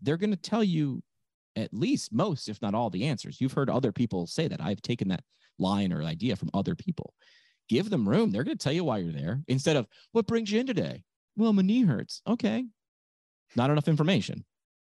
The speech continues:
right? "My knee hurts. What do I do?" "Oh, okay. I know exactly what to do." No, you don't. Keep circling. I give it, uh, the onion method.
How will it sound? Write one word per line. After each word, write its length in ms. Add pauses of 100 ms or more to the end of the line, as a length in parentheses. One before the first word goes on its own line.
(340)
right? 220
"My 100
knee 180
hurts. 300
What 120
do 40
I 60
do?" 160
"Oh, 160
okay. 280
I 120
know 140
exactly 340
what 140
to 100
do." 80 (100)
No, 100
you 120
don't. 260 (1040)
Keep 200 (140)
circling. 400 (300)
I 120
give 200
it, 260
uh, 220
the 180
onion 380
method. 440